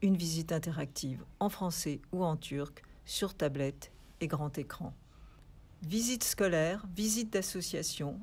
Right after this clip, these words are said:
et notamment les enfants de la communauté syrienne présente à Izmir, plus de deux mille personnes sont déjà venues visiter la microfolie. La presse en Turquie a déjà relayé de façon importante cette première microfolie pilote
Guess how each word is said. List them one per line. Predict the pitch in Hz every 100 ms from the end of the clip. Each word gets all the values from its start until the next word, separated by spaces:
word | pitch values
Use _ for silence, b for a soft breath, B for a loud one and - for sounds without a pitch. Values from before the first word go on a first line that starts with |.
| -
et | 190
notamment | 196 220 220 208 208
les | 180
enfants | 180 180 196
de |
la | 165
communauté | 147 175 180 170 160 151
syrienne | - 170 165 156
présente | - 160 165 160
à |
Izmir, | 139 139 147 147 156 185 - B B -
plus | - 196 190
de | 165 165 151 147 - -
deux | 156 208
mille | 196 190
personnes | 160 - 156 151 165 170 -
sont | - 196
déjà | 180 160 160
venues | 147 151 151 -
visiter | 156 156 151 147 - 151 - B B -
la | - 165
microfolie. | 156 - 135 139 131 - - - B B B B B B
La | 160
presse | - 269 240
en |
Turquie | 202 185 - - 165 - -
a | 175
déjà | 175 196 208
relayé | 190 180 170 165
de | 151
façon | 147 151 - 151
importante | 208 208 180 - 147 147 - - B B B
cette | - 190
première | - 180 170 165
microfolie | 156 - 160 - 147 147
pilote | - 160 147 - -